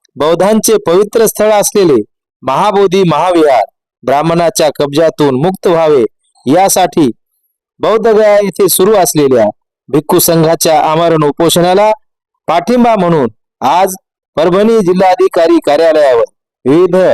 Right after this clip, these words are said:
धार्मिक, सामाजिक, आंबेडकरवादी पक्ष संघटनांच्या वतीने धरणे आंदोलन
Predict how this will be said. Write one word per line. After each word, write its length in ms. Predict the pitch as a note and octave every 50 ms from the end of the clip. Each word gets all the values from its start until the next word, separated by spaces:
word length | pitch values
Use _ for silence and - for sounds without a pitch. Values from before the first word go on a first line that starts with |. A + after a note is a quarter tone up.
| - - _ _ _ _ - A#2+
धार्मिक, 360 | C3+ D3+ E3 F#3+ G#3+ A#3 G3
सामाजिक, 540 | - - G3 G3 G3 G3 F#3+ F#3 G3 G3 - _ _ _ _ _ _ _
आंबेडकरवादी 840 | C3+ D3 F3 G3+ G#3+ A3 G#3+ G#3+ A3 G#3 G3 F#3 F3+ - F#3 E3 A#2+ - - _ _ _ _ -
पक्ष 280 | F#3 G#3+ - - -
संघटनांच्या 800 | G#3+ - - F#3+ F3+ E3+ E3+ E3 D#3+ E3 E3 D#3+ D#3+ - - D3+ C#3+
वतीने 420 | C#3 C#3 - - C#3 B2+ A#2+ A2 G2+ - _ _ _ _ -
धरणे 260 | A#2 C#3+ D#3+ F#3 G3 G3
आंदोलन 420 | F3+ D#3+ D#3 D3+ D3 D3 D3 D3